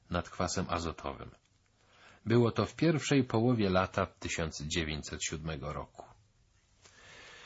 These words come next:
Doprowadziwszy w ten sposób moje prace twórcze do pewnego etapu, postanowiłem poświęcić miesiąc czasu na wakacje, które spędziłem w górach,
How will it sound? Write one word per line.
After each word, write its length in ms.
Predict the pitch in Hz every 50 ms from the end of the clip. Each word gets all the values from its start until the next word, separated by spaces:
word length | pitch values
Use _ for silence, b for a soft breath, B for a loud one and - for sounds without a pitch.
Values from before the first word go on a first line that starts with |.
| B B B B B B B B B B B B -
Doprowadziwszy 800 | 101 131 151 - 180 175 185 185 170 175 180 - - - 156 139
w 60 | -
ten 160 | - 131 123
sposób 420 | - - 135 127 120 - 123 101
moje 220 | 110 110 107 107 104
prace 360 | - 113 117 110 - 117 101
twórcze 640 | - - - 131 135 131 127 123 - - - 101 98
do 420 | 92 90 101 98 98 98 98 92 87 B B B B B B B B B B B B B B
pewnego 500 | - 98 85 85 113 131 135 120 101 82
etapu, 680 | 78 71 - - 98 104 117 - - - - 131 131 131 120 - - - _ - - _ -
postanowiłem 680 | - 110 - - 113 107 107 107 117 156 185 180 165
poświęcić 840 | - - 101 - - - - 139 143 147 143 123 - - 107 - -
miesiąc 480 | 95 104 110 - - 98 87 - - -
czasu 380 | - 110 104 98 - - 92
na 240 | 87 85 90 90 87
wakacje, 760 | 82 90 90 - - - 110 113 110 - - - - - 69
które 380 | - - - 85 82 82 80 71 B B B B B B
spędziłem 640 | B - - - 95 92 90 95 101 92 87 82
w 80 | 76 80
górach, 460 | 82 95 113 131 131 120 104 - -